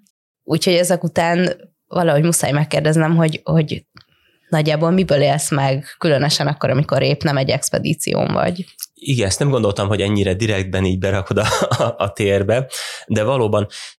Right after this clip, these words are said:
Speaker 2: tulajdonképpen én is vállalkozó vagyok. Tehát van egy könyvkiadóm, és egyelőre még talpon vagyunk, de azért az nem olyan nagy titok, hogy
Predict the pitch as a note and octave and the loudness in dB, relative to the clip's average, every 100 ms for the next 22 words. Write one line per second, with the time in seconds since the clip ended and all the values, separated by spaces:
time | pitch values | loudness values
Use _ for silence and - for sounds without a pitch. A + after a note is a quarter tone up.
0 | _ - A#2 G2+ F#2+ F#2 F2 E2+ - E2 | _ -2 0 0 -2 -2 0 0 -2 -2
1 | E2 D#2+ E2+ D#2+ C#2 B1+ - - - - | -2 -4 -4 -4 -2 -2 -2 -4 -6 -2
2 | F#2+ F2 E2 - G2+ G#2+ A2+ G#2+ A2 A2 | -2 0 -2 -2 -2 -2 -2 0 2 2
3 | A2+ - F2+ F2 - F#2+ F2+ E2+ F2 E2+ | 0 -2 -2 -2 -2 -2 -2 0 0 -2
4 | E2+ - F#2 E2+ - E2 E2+ E2+ G2+ A#2+ | -4 -2 -2 0 0 0 0 0 0 0
5 | F#2+ F2+ F2+ F#2 F2 F2 G2 F#2 F2 F2 | 0 0 -2 -2 -2 -2 0 0 0 -2
6 | - F2+ E2+ - F2 E2+ | -4 -4 -4 -2 -4 -4